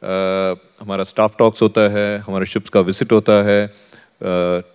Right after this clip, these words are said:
ट्रेनिंग एक्सचेंजेस होता है, ब-, अ, एक्सचेंजेस, अ, इंटरेक्शन होता है at sea। So, अ, एक, अ, अ, एक्रोनिम है tides,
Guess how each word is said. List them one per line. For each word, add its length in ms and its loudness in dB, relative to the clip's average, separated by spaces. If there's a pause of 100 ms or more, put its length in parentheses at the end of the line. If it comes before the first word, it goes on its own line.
(300)
ट्रेनिंग 280 2
एक्सचेंजेस 480 0
होता 200 0
है, 300 0
ब-, 420 -10
अ, 360 -4 (280)
एक्सचेंजेस, 580 -4
अ, 260 2 (460)
इंटरेक्शन 520 -2
होता 160 0
है 180 4
at 60 -20
sea। 280 -4 (800)
So, 340 2
अ, 580 -2 (260)
एक, 300 -6
अ, 1700 -6
अ, 140 -16
एक्रोनिम 360 0
है 200 0 (140)
tides, 280 0